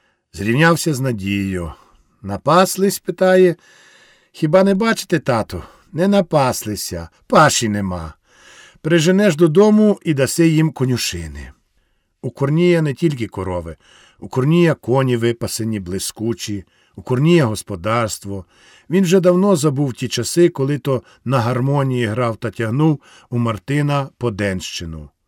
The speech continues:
Минулися ті часи, хоча Марія не раз про них згадує. Дома обід. Марія була у церкві і оповідає, про що люди гуторять.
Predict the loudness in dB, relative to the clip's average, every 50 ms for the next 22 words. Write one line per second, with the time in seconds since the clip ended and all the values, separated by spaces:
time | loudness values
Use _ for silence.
0 | _ _ _ _ -2 2 4 4 4 4 2 -2 -4 -6 -10 -10 -10 -12 -12 -10
1 | -10 -10 -6 -4 -2 -2 -4 -4 _ _ _ _ _ _ _ _ -12 -8 -4 -2
2 | 0 0 2 2 4 4 4 4 2 0 -4 -4 -2 -2 -2 -2 -4 -8 -10 -8
3 | -6 -4 -4 -6 -6 -6 -8 -8 -8 -8 -8 -10 -12 -14 -14 -14 -16 -18 -20 _
4 | _ _ _ _ _ _ _ _ _ _ _ -12 -4 0 2 4 4 4 2 0
5 | -2 -2 -4 -6 _ _ _ _ -12 -10 -10 -10 -12 -14 -14 -14 -14 -16 _ -20
6 | _ _ _ _ _ _ _ _ _ -8 -4 -2 0 0 2 2 2 2 2 4
7 | 4 4 4 2 0 -2 -2 -4 -4 -4 -6 -6 -4 -2 -2 -2 -2 -2 0 4
8 | 4 6 6 4 0 -2 -4 -2 -2 0 2 2 2 4 4 4 2 2 0 -2
9 | -4 -4 -4 -4 -6 -2 0 2 2 4 4 2 2 2 2 2 0 0 0 -2
10 | -4 -4 -4 -4 -2 -2 -2 -4 -6 -8 -12